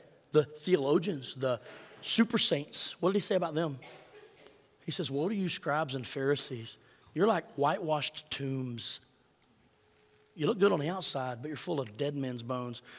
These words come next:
on the inside." And, and so that was their problem in the New Testament. I think for us, we gotta be real careful that we don't get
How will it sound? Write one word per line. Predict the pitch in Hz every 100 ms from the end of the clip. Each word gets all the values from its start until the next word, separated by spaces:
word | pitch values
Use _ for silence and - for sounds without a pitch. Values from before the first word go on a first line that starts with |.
| -
on | - 120
the | 113
inside." | 117 110 - 104 - - _ _ _ _ _ _ _ _ _ _ _ _ _ _ - -
And, | 208
and | 165
so | 143 165 135 -
that | 165
was | 180 123
their | 151 175
problem | 175 165 143
in |
the | 139
New |
Testament. | 165 180 151 147
I |
think | 208 165
for | - 147
us, | 156 -
we |
gotta | 180
be | 147 135
real | 147
careful | 156 - 165 -
that | 139
we | 143
don't | 143 135
get | 143